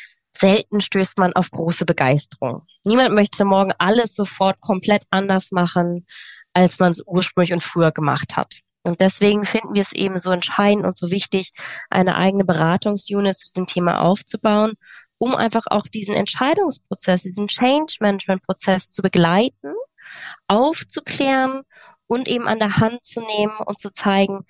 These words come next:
ach, eigentlich ist das doch alles gar nicht so viel. Ach, eigentlich ist das alles doch gar nicht so schwer. Ach, eigentlich sind doch diese ganzen Veränderungen, die wir jetzt anstoßen,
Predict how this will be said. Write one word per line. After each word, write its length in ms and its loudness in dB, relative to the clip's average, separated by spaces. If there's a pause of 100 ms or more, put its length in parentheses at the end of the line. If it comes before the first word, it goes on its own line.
(340)
ach, 180 -8
eigentlich 500 2
ist 200 -2
das 100 -6
doch 140 -4
alles 320 0
gar 160 -2
nicht 200 -8
so 80 -14
viel. 480 -12 (300)
Ach, 160 -2
eigentlich 340 -2
ist 260 2
das 120 -4
alles 300 2
doch 180 -6
gar 180 2
nicht 240 -8
so 100 -12
schwer. 520 -4 (560)
Ach, 160 -2
eigentlich 460 0
sind 220 -2
doch 100 2
diese 260 -2
ganzen 380 -2
Veränderungen, 560 0
die 120 -14
wir 80 0
jetzt 200 2
anstoßen, 580 -4